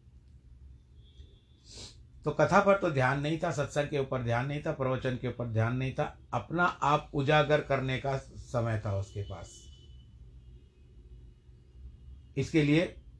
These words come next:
वो केवल श्रम है। धर्म का फल मोक्ष है,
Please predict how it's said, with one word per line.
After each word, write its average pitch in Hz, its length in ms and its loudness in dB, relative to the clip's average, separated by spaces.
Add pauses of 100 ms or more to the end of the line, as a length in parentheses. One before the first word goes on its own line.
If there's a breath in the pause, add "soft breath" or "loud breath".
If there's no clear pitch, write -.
(120)
वो 143 160 0
केवल 143 280 2
श्रम 107 360 0
है। - 220 -10 (560)
धर्म 143 320 2
का 151 140 2
फल 131 260 0
मोक्ष 113 460 -2
है, 98 360 -4